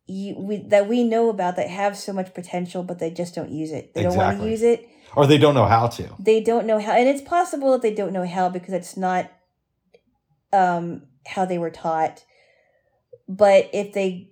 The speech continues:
Speaker 1: had the right resources, like, I was just talking to somebody, I was talking to one of my instructors about what's going on in the Philippines.
Speaker 2: Mm-hmm.
Speaker 1: And my mom, I, I,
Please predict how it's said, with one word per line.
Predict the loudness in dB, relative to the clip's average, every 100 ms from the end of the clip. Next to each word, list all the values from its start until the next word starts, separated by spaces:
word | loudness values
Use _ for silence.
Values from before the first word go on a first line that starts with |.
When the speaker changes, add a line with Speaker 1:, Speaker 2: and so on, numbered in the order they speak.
| -18
Speaker 1:
had | -4 2 2
the | 0
right | -2 -2 -2
resources, | -6 -6 -8 -8 -8 -8 -10 -6
like, | -6 -8 _ _ _ _ 2
I | 6 6
was | 4
just | -4 -6
talking | -6 -4 -6 -8
to | -8
somebody, | -6 -6 -2 -4 -4 -8 -10 _ _ _ -20 _
I | 0
was | 2
talking | 0 -2 -4
to | -6 -4
one | -2
of | -2
my | -4
instructors | -4 -8 -6 -8 -6 -10
about | -4 -4
what's | -4 -6
going | -6 -4
on | -4
in |
the | -6
Philippines. | -10 -8 -8 -10 -12 -14 -6
Speaker 2:
Mm-hmm. | -4 -4 -8 _ _ _ _ _
Speaker 1:
And | -4 0 0 -2 -2
my | -4 -2
mom, | -2 0 0 -2 -6 -6
I, | -4
I, | -4 -6